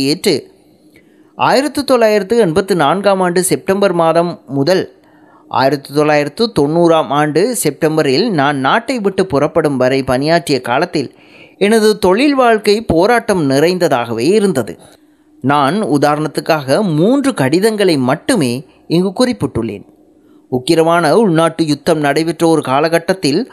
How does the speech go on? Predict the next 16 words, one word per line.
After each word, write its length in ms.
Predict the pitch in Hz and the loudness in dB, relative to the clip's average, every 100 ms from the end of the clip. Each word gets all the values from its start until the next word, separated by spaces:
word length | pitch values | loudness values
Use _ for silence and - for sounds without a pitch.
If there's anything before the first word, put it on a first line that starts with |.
| - - - | -16 -20 -2
ஓர் 200 | 185 202 - | 2 2 0
அரச 340 | 139 160 262 285 294 | -2 0 0 2 2
ஊடக 320 | 180 165 190 180 | 2 2 2 -2
ஸ்தாபனத்தில் 720 | - 131 147 170 185 156 143 233 240 | -2 -2 0 -2 -2 0 2 2 0
தமிழ் 340 | 160 175 285 | -2 0 0
நிகழ்ச்சிகளுக்கு 800 | 262 196 202 196 196 185 180 - 185 | 2 2 2 0 0 0 0 -2 -4
பொறுப்பான 560 | - 147 165 185 180 147 220 269 _ - | 0 0 2 2 2 2 0 -4 _ -4
நிர்வாக 580 | 143 175 254 277 277 269 | 0 0 0 0 0 0
பதவியை 500 | - 143 170 180 175 | 0 -2 0 0 2
வகிப்பதிலும் 760 | 131 127 170 180 170 170 165 147 | 0 -2 -2 -2 0 2 0 0
உள்ள 180 | 139 135 139 | 2 2 0
சிரமங்களை 600 | - 165 208 208 190 175 | 0 0 0 0 0 0
புரிந்து 380 | - 147 160 165 | 2 0 0 0
கொள்வதற்கு 500 | 147 143 135 131 151 | 0 0 -2 -4 -2
இந்த 180 | 139 127 | 0 0
கடிதங்கள் 580 | 123 143 165 160 139 135 | -2 -2 -2 -2 -2 -2